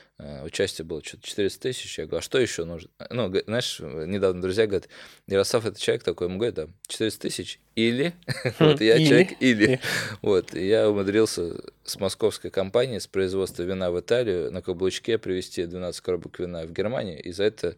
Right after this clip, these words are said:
Speaker 1: там мой логотип был среди Marriott, отель Bentley и так далее. Ну, то есть, <laughs> неважно, где найдём, ну, как рассчитаться, да, там. Вот. Это я к чему, что, э, многие мне там по бартеру много что делают, да, то есть я, я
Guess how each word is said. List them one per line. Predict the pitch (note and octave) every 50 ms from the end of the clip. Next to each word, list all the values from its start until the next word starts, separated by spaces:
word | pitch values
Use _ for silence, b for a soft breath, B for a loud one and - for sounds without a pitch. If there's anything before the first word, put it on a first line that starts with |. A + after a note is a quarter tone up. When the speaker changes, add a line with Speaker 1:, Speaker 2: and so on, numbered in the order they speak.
| B B B B B B B
Speaker 1:
там | - - E2+
мой | F2+ F#2+ F#2
логотип | F2+ E2+ F#2 F2 - A#2+ A2
был | G2 F#2 F2+ F2+ E2+
среди | - - F2 F2 F2+
Marriott, | F2 F2 F2+ F2+ F#2 G#2+ B2 - -
отель | G#2 - - E2+ E2+
Bentley | F2 E2 F#2+ G#2 G2 G2 F2 E2+
и |
так | - - E2+ E2+
далее. | D#2+ D#2 D#2 - -
Ну, | A2+ B2
то | - A#2
есть, | G#2 - - - G#2
<laughs> |
неважно, | G#2+ A2 A#2+ A2+ A2 G#2 G#2 A2 G2+
где | G2+ A2+ A#2 - -
найдём, | A#2+ A#2 G2+ G2+ G#2 A2+ A2+ A#2 A#2 - - - _ -
ну, | - - G2+ G#2 F2 - - -
как | - - G#2 - -
рассчитаться, | G2+ F#2+ - - G2+ - F#2+ D#2+ C#2+ - -
да, | F2 F#2 -
там. | - - - _ B B B B B B B B B B B
Вот. | - G#2 G2+ F2 D2+ - - _ _ _ _ _ _ _ _ _ _ _ _ _ _ _ _ _ _ - -
Это | F#2 F#2+ F#2 - G#2
я | G2 G2+
к | -
чему, | - - C3 C#3+ C#3+
что, | - - - G2+ F#2+ F#2 - B B B B B B B B -
э, | F#2 F#2 F2+ F2 F2 F2 E2+
многие | F#2 A#2 C3+ C3 A2 G#2+ G2
мне | G2+ G#2+ A2 G#2 - - - _
там | - E2+ E2 D#2+ D2+ C2+ G#1+ G1+ - - - -
по | A2+ G#2+
бартеру | G2 F#2+ F2 D#2 - - D#2 D#2 D2+
много | C#2+ C#2+ D#2 D#2 D#2
что | - - - D#2+
делают, | D2+ D#2+ D2 E2
да, | F#2+
то | - -
есть | - - -
я, | D#2+ D2+ C#2 C2+ - -
я | - G#2 G2+